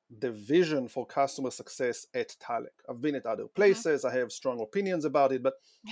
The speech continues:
Speaker 1: you go
Speaker 2: <laughs>
Speaker 1: into a new place, you have to
Speaker 2: Yeah.
Speaker 1: adjust to that place and, you know, develop what fits there. And especially because we are a tiny startup as part of a very large,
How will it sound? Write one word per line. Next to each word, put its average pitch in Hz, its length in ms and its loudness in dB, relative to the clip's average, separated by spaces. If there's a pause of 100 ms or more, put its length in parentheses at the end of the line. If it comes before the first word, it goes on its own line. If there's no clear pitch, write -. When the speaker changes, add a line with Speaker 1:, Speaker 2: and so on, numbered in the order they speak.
Speaker 1:
you 147 100 0
go 180 140 8
Speaker 2:
<laughs> - 20 4
Speaker 1:
into 160 200 2
a 147 40 2
new 147 120 2
place, 147 400 2
you 135 60 -6
have 143 200 0
to 123 260 -4
Speaker 2:
Yeah. 190 140 -2
Speaker 1:
adjust 123 520 0
to 120 100 -8
that 120 260 0
place 131 360 0
and, 113 120 -12 (520)
you 135 80 -14
know, 123 140 -6
develop 135 480 0
what 120 180 -2
fits - 340 -8
there. 110 240 -6 (640)
And 143 100 -2
especially 214 480 -2
because 139 480 0
we 139 160 0
are 135 220 6
a 123 100 -2
tiny 147 420 -4
startup 131 520 0
as 120 180 -8
part 123 240 -6
of 123 100 -10
a 127 60 -8
very 135 460 2
large, 113 500 2